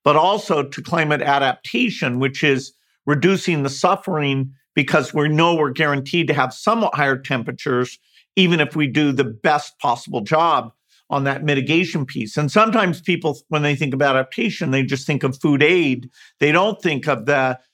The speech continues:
scientists in the lab, uh, coming up with, you know, something that's as miraculous as the Green Revolution, which was the doubling, mostly for Asian farmers,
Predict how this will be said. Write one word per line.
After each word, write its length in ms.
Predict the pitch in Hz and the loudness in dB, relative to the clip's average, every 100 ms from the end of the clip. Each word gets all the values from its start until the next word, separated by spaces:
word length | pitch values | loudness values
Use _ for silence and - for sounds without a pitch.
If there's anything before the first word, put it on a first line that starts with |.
| _ | _
scientists 680 | _ - 151 147 135 151 135 | _ -2 0 0 -2 -6 -4
in 100 | 147 | -2
the 80 | 135 | 0
lab, 600 | 131 143 170 160 127 123 - _ _ _ - | 2 4 4 2 0 -4 -14 _ _ _ -4
uh, 360 | 139 131 127 | 0 0 0
coming 360 | - 165 151 143 | -2 -2 0 2
up 260 | 156 151 | 0 0
with, 240 | 147 127 - _ _ - | -2 -2 -2 _ _ -6
you 140 | 147 | -2
know, 320 | 127 127 127 _ _ - | 0 0 -4 _ _ -6
something 460 | - 139 139 139 | -2 -2 0 0
that's 280 | 135 135 - | 2 0 -2
as 200 | 131 - | -4 0
miraculous 1080 | 147 151 165 196 208 165 139 131 - - - _ _ _ - | 2 4 4 4 0 0 0 -2 -4 -18 -20 _ _ _ -2
as 460 | 156 147 143 131 - | 2 2 0 -2 -2
the 380 | 143 139 135 110 | 0 2 0 -2
Green 340 | 160 208 208 | 0 2 2
Revolution, 1000 | 175 139 135 151 269 - 185 131 113 123 - _ _ - | 2 0 0 0 0 -2 -2 -2 -2 -6 -12 _ _ -6
which 220 | 143 - | -4 0
was 240 | 151 135 | 0 0
the 140 | - 139 | 0 0
doubling, 760 | 131 160 156 160 143 139 139 131 _ _ - | 2 0 0 -2 -2 -2 -6 -8 _ _ -2
mostly 400 | 160 160 160 147 | 2 2 0 -4
for 260 | - 139 123 | -2 -2 0
Asian 480 | 180 254 240 160 135 | 2 2 0 -2 -2
farmers, 600 | 143 131 123 127 - | -4 -2 -2 -4 -6